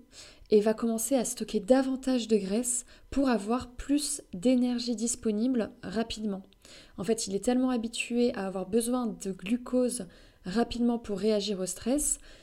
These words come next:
qu'il va stocker davantage de graisse pour avoir plus de réserves de glucose accessibles rapidement. Voilà, j'espère que c'est assez clair, sinon je vous invite à,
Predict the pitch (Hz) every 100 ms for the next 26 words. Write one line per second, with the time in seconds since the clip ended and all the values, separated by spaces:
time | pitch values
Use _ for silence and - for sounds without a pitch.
0 | - - - 277 294 220 202 196 - -
1 | 285 - 262 247 - - - 240 233 233
2 | 214 202 185 185 262 - - - - _
3 | 277 262 214 240 240 - 254 269 - -
4 | 175 214 247 247 196 214 202 220 226 180
5 | 196 196 185 - 220 220 - - 185 190
6 | 214 208 180 185 - 180 - - - 185
7 | 180 190 247 - 202 - 190 196 208 -
8 | 196 185 - 220 254 214 202 196 185 190
9 | 190 202 - 185 180